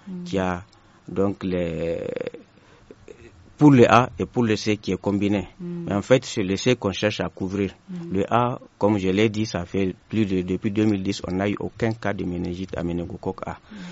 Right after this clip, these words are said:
Speaker 2: C'est le A C qu'on a. Mais c'est pas, ça ne veut pas dire que c'est le seul type de vaccin qu'on a et qui sont disponibles. D'ailleurs, même la vaccination, on ne peut le commencer, on peut commencer la vaccination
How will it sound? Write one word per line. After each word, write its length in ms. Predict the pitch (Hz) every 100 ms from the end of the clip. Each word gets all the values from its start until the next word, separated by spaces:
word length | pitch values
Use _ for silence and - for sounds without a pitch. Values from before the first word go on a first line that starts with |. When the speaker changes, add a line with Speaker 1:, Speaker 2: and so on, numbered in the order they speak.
| -
Speaker 2:
C'est 200 | - 104
le 120 | 104 -
A 100 | 127
C 200 | - 123
qu'on 240 | 110 92
a. 100 | 85 - - -
Mais 80 | 117
c'est 180 | 120 113
pas, 240 | - 151 151
ça 180 | 120
ne 80 | 117
veut 100 | 113
pas 140 | 117 147
dire 120 | 135
que 100 | 135
c'est 160 | 127 101
le 120 | 101
seul 260 | - 127
type 180 | 120 120
de 120 | 104
vaccin 380 | 98 95 - 117
qu'on 280 | 113 90 92
a 120 | 95 - - -
et 180 | 101 98
qui 340 | - 107 101 92
sont 220 | 113 110
disponibles. 680 | 92 92 - 95 98 104 107 - - - - - - -
D'ailleurs, 260 | 117 135 135
même 260 | 131 143 131
la 160 | 107 101
vaccination, 760 | 110 113 110 107 104 117 139 - -
on 80 | 113
ne 140 | 110
peut 180 | 110 147
le 160 | 135 113
commencer, 480 | - 92 90 90 -
on 40 |
peut 200 | 90 127
commencer 420 | 123 104 101 - 117
la 160 | 98
vaccination 720 | 90 90 - 92 92 104 113